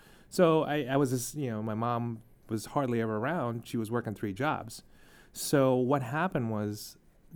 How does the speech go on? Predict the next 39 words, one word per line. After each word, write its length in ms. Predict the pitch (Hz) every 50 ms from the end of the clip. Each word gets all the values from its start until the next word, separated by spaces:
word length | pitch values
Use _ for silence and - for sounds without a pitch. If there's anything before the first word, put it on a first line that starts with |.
| 123 107 110 117 - - - -
through 180 | - 190 214 226
the 60 | 208
martial 380 | 160 135 117 107 - - - 101
arts, 180 | 98 101 -
I 160 | 120 131 147
got 220 | 135 139 120 120 -
closer 440 | - - 131 135 139 - - 113 104
with 240 | 110 143 160 156
her 140 | - 110 104
because 400 | 98 113 - 127 113 107 101 - - - - - - - - - - _ _ -
I, 220 | 151 156 151 147
she'd 260 | 143 - 165 147 120
see 180 | - - - 180
me 140 | 156 143 127
reading 460 | 117 120 147 214 196 160 131 120 107
stuff 340 | - - - 131 110 104 -
about 260 | 123 110 110 107 -
the 80 | 123 110
history 300 | 104 120 110 - - 120
of 60 | 110
martial 260 | 110 107 - - 107
arts, 220 | 101 104 - -
different, 400 | - - 120 - - 120 110 107 - - - - - - - - - -
different 340 | 143 127 131 123 120 -
things 260 | - 127 120 123 117 110
in 120 | 113 110
history. 540 | - - 135 123 - - 131 120 113 113 113 110
And 120 | 104 107
she 80 | - -
goes, 140 | 117 107 104
"What 120 | 135 151
are 40 | 147
you 100 | 151 139
reading?" 340 | 139 196 226 185 139 117 110
And 120 | 110 110
I'd 240 | 110 110 104 107 -
tell 240 | - 123 123 127 123
her, 140 | 113 107 104
I, 220 | 101 104 104